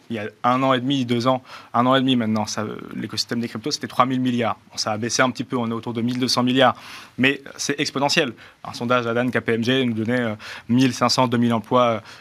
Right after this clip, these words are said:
il y a quelques mois. Ça va monter à trois, cinq, dix mille dans les prochaines années. On entend des centaines de milliers d'emplois dans l'Europe,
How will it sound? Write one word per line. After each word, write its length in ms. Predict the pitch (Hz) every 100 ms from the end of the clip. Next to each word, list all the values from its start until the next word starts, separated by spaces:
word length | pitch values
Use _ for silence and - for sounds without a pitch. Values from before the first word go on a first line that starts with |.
| -
il 40 | 110
y 20 |
a 40 |
quelques 240 | 107 107 120
mois. 360 | 127 139 147
Ça 140 | - 110
va 100 | 107
monter 320 | 107 113 117
à 240 | 110 107
trois, 360 | 104 - 123 127
cinq, 320 | - 131 123
dix 180 | 110 127
mille 220 | 135 143
dans 100 | 120
les 80 | 117
prochaines 460 | - 120 117 110 113
années. 280 | 127 143 143 - - -
On 160 | 104 110
entend 360 | 110 120 120
des 200 | 110 110 104 107
centaines 540 | - 143 131 160 143
de 100 | 123
milliers 160 | 127 123
d'emplois 360 | 117 - 123
dans 120 | 117
l'Europe, 300 | 113 113 120